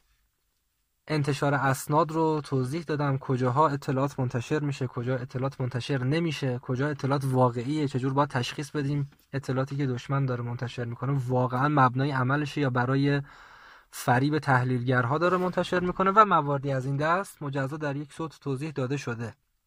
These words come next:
بر اساس اون دارم عرض می‌کنم و در راستای اون مطالب ما با اون نگاه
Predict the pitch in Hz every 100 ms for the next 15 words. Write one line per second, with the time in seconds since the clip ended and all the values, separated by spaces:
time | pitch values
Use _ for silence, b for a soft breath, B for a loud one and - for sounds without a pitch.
0 | _ _ _ _ _ _ _ B B B
1 | B B B B B 170 170 180 - 170
2 | 175 196 170 139 127 127 131 127 127 -
3 | 131 131 131 131 127 123 - 131 127 131
4 | 131 139 131 151 190 - - _ b b
5 | b b b b b b b b b _
6 | _ - _ 185 233 277 196 190 185 175
7 | 208 233